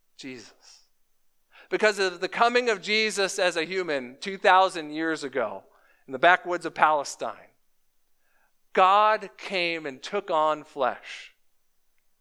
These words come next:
He got his own human eyes so you could look him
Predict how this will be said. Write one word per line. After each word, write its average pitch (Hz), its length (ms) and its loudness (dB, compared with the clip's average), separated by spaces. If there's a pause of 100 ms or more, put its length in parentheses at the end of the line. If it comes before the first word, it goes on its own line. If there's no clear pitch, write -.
(720)
He 165 100 -12
got 208 340 6
his 180 340 -6
own 202 460 2
human 196 360 -2
eyes 170 720 0 (440)
so - 180 -10
you 185 160 -8
could 180 200 -6
look 185 260 -6
him 120 300 -8